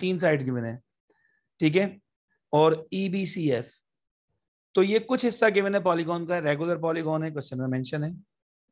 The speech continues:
n-sided polygon है। They are asking to calculate the value of n, मतलब, अ, बोल रहे हैं इसका एंगल क्या होगा, इसके साइड्स कितने होंगे, एंगल तो, एंगल तो निकाल लेंगे हम लोग, इसके साइड कितने होंगे, n मतलब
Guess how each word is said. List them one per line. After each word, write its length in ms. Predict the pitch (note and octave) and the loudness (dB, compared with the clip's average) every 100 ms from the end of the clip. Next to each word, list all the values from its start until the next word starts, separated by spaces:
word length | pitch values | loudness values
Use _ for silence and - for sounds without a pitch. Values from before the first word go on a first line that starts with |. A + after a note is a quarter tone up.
| _ _ _ - | _ _ _ -2
n-sided 460 | C#3+ C3+ C3 A#2+ - | -2 2 0 0 -4
polygon 360 | A2 A2+ - - | -8 -8 -14 -16
है। 60 | _ _ _ _ _ _ _ _ _ _ _ _ | _ _ _ _ _ _ _ _ _ _ _ _
They 120 | E3+ G3 | 4 6
are 120 | G3+ | 4
asking 280 | G3+ A3+ G3+ | 2 0 0
to 80 | A#3 | 2
calculate 480 | G3+ F#3+ G3+ G#3 G3+ | 4 4 4 4 4
the 120 | F#3+ | 4
value 320 | E3+ E3+ G3 G3+ | 4 4 4 0
of 160 | F#3 - | 0 -4
n, 180 | D#3+ D#3+ | -4 -4
मतलब, 180 | D#3 F3 | -4 -2
अ, 560 | - - F#3 E3 D#3 D3 | -2 -4 0 2 4 2
बोल 200 | D#3+ E3 | 0 -2
रहे 140 | E3+ | -4
हैं 100 | F3 | -4
इसका 500 | E3 - E3 E3 E3 - _ _ _ _ - | -6 0 2 4 2 -4 _ _ _ _ -4
एंगल 320 | E3+ F#3 G3 | -2 2 2
क्या 180 | E3 D3 | 2 -2
होगा, 320 | B2 A#2+ A2 - _ _ _ _ _ _ _ _ _ _ _ _ - | -2 -6 -12 -18 _ _ _ _ _ _ _ _ _ _ _ _ -8
इसके 260 | D3 F#3+ | -6 -4
साइड्स 360 | F3 F3+ G3 - | 0 4 2 0
कितने 240 | E3 D3+ | -6 -4
होंगे, 240 | B2+ A#2+ A#2 | -4 -2 -4
एंगल 280 | A#2+ C3 | -2 -4
तो, 200 | C3 C3 B2+ _ _ _ - | -4 -8 -10 _ _ _ -2
एंगल 280 | C#3+ D3+ D3+ | 0 0 0
तो 160 | D3 | 0
निकाल 300 | C#3 C#3 D3 | 0 0 0
लेंगे 180 | D3 C#3 | 0 -2
हम 140 | C3+ | -2
लोग, 200 | C#3 F3 - _ _ - | -4 -6 -12 _ _ -6
इसके 220 | D#3+ G3+ | 0 0
साइड 320 | G3+ F#3+ G3+ | 4 4 4
कितने 240 | G3+ - D3 | 0 -2 -4
होंगे, 300 | B2 A#2+ - | -2 -6 -4
n 160 | D3 D3+ | -2 -2
मतलब 380 | D3 D3+ D3 | -2 -2 -2